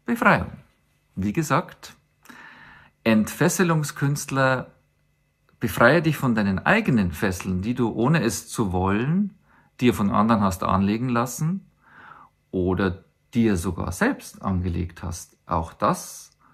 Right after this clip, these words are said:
kann durchaus passieren, dass du in bestimmten Ebenen deines Lebens durch Gewohnheit, durch immer wieder so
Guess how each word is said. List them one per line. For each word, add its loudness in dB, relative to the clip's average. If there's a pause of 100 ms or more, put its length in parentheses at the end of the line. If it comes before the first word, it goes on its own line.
(100)
kann -2
durchaus -4
passieren, -2 (1200)
dass 2
du 0
in 2
bestimmten 2
Ebenen 2
deines 2
Lebens -2 (720)
durch 4 (880)
Gewohnheit, 4
durch 0 (680)
immer 4
wieder 4 (380)
so -2